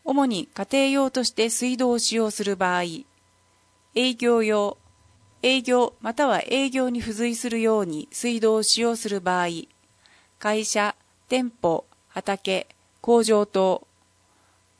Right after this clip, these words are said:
臨時用、工事等、解体含む、強行、売店等、短期間臨時に水道を使用する場合、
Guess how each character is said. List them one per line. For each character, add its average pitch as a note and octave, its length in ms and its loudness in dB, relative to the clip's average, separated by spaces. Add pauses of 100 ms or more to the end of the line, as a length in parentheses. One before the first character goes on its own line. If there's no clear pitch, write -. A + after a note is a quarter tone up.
(140)
臨 A3+ 220 -2
時 G#3 160 -2
用、 G3 300 0 (840)
工 A#3+ 220 0
事 A#3 160 -4
等、 G3+ 340 0 (460)
解 A#3 200 -2
体 G#3+ 220 2
含 G3 260 -6
む、 E3+ 220 -8 (800)
強 B3 240 2
行、 A3+ 380 2 (340)
売 A3+ 220 0
店 A3 240 -2
等、 G3+ 340 -2 (380)
短 C#4 220 0
期 - 140 -14
間 F#3 260 0
臨 A3 200 -4
時 A3+ 120 -6
に G3+ 80 -6
水 A3 240 -2
道 G#3 140 4
を G#3 80 2
使 - 160 0
用 G3+ 120 2
す G3 140 -4
る F#3 80 -2
場 F3+ 240 2
合、 E3+ 40 0